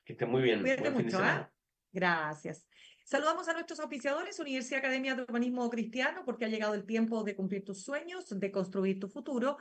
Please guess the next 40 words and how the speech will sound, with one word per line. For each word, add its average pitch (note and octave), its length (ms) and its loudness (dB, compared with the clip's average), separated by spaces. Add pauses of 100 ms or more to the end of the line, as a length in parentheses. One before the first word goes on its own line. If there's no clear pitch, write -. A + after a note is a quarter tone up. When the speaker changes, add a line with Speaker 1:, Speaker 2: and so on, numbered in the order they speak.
(300)
Speaker 2:
de D#4 160 0
aprender A3+ 580 2
para G3 240 0
transformar. A3 680 2 (240)
Universidad C4 440 2
Academia D4 380 4
de G3+ 60 2
Humanismo A#3 400 2
Cristiano, A#3 680 0
creamos G3 320 2
futuro, E4 420 -4
acreditada G#3+ 580 0
y A3 80 -2
adscrita C4+ 500 -4
a A#3+ 140 -4
gratuidad. F#3 520 -4 (380)
Y B3+ 100 0
ahorrar E4+ 220 0
cotidianamente D#4+ 600 -4
se - 140 -4
puede G4 360 -4
y C4+ 60 -4
de A3 100 2
forma A#3+ 320 -2
organizada, G3+ 520 0
rápida F#3 340 0
y F3 80 -2
online A3+ 400 0
con C#4+ 300 -4
Ahorrando, G3 500 2
la F3+ 140 2
nueva A#3 240 0
funcionalidad G3+ 560 0
de G#3 80 -2
tu G3+ 140 0
app G3 180 2
Copeuch, A#3 480 -2
en F#3+ 80 -2
donde F#3+ 180 0
puedes B3 460 2